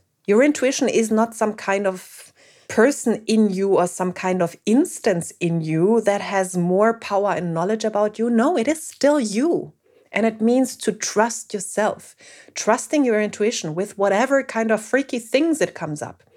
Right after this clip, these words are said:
means to trust yourself. So usually, like, ninety-nine point nine percent, you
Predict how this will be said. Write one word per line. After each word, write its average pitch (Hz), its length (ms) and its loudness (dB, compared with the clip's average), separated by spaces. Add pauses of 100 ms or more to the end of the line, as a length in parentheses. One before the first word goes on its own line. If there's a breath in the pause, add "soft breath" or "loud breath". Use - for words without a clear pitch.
(160 soft breath)
means 233 320 2
to 214 120 -2
trust - 420 -6
yourself. - 580 -8
So 220 420 2
usually, 220 520 2
like, 170 320 -2
ninety-nine 208 800 0
point 208 340 -4
nine 180 240 2
percent, 175 560 -2 (380 soft breath)
you 214 140 2